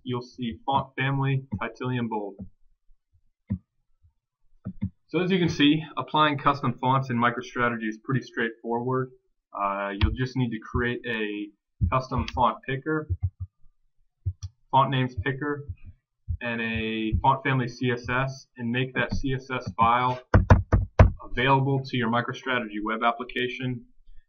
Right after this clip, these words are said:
Uh, you can do that in a number of different ways. You can either add a link to that on the default page in the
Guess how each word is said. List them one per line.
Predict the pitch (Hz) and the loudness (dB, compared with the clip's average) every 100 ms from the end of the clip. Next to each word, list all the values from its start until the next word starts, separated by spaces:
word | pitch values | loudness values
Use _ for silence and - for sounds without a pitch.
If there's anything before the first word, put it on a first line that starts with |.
| - - | -20 -10
Uh, | 104 | -6
you | 107 127 | -6 -2
can | 135 | 2
do | 135 | 4
that | 135 131 | 4 2
in | |
a | 117 | 2
number | 113 120 113 | 0 2 0
of | |
different | 113 117 113 | -2 -4 -4
ways. | 117 127 127 - - | -2 0 -2 -6 -16
You | 120 120 - | -8 -8 -6
can | 117 113 113 113 | -6 -4 -4 -6
either | 123 117 117 113 110 113 | -6 -6 -2 -2 -2 -2
add | 120 120 120 117 120 | 0 0 -2 -6 -8
a | 113 113 110 107 - - - _ _ _ _ _ _ - - - _ _ - | -6 -4 -4 -6 -8 -20 -20 _ _ _ _ _ _ -20 -20 -20 _ _ -8
link | 120 147 139 - | -2 0 -2 -4
to | 120 | 0
that | 120 127 131 - | 2 2 -2 -2
on | 123 117 | 0 0
the | 107 | -2
default | 120 127 127 120 - | -4 -2 0 -2 -2
page | 120 127 127 - - _ _ _ _ _ _ _ | 0 0 -2 -8 -18 _ _ _ _ _ _ _
in | 117 113 | -6 -4
the | 113 110 104 | -2 -4 -4